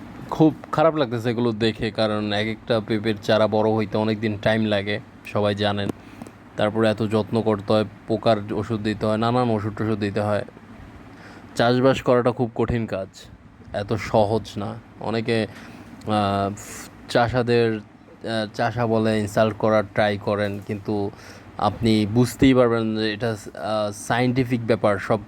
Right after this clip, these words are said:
কিছু। কখন কী দিতে হবে, কোন ওষুধ দিতে হবে, গাছের বয়স কেমন, নানান, এখানে নানান ইস্যু থাকে। দেখতে পাচ্ছেন এত বড় বড় গাছ পড়ে, আহ, পড়ে আছে রাস্তায়। এখনও উনি, আহ,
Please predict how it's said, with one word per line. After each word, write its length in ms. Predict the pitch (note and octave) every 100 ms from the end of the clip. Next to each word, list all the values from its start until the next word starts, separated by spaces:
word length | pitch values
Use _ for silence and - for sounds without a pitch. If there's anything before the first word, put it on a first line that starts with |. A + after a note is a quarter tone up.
| -
কিছু। 220 | G2+ G#2+
কখন 380 | - A2+ C3 A#2+
কী 180 | G#2+ A2
দিতে 240 | A2 G#2+
হবে, 200 | A2+ A2
কোন 200 | G#2+ A#2
ওষুধ 240 | A2 G#2 A2
দিতে 220 | A2 A2+
হবে, 360 | A2 G#2+ G#2+ G#2 - - - - A2
গাছের 480 | A2 G2+ A#2+ G#2+ G#2+ G#2
বয়স 400 | G#2+ A2+ A2+ -
কেমন, 320 | A2 G#2+ G#2+
নানান, 600 | G#2+ B2 C#3+ C#3+ A#2+ G2
এখানে 340 | F#2 A2+ A#2 A2+
নানান 300 | G#2+ A2+ A#2+
ইস্যু 200 | G#2+ A2+
থাকে। 340 | G#2+ G2+ G2 F#2+ - - - - - -
দেখতে 220 | A#2 B2
পাচ্ছেন 360 | A2+ - A2
এত 220 | G2+ G#2+ A2+
বড় 280 | A2 A2+
বড় 180 | A2+ A2
গাছ 420 | A2+ C3+ - - -
পড়ে, 380 | B2 A2+ A2 G#2 - - - - - - - - -
আহ, 160 | G#2 G2+
পড়ে 200 | B2 A#2+
আছে 200 | A2+ G#2+
রাস্তায়। 380 | G#2+ G#2 - A2+ A2 -
এখনও 520 | A2 A2+ C3+ C3+ C3+ B2+
উনি, 180 | B2+
আহ, 260 | B2 A2 A2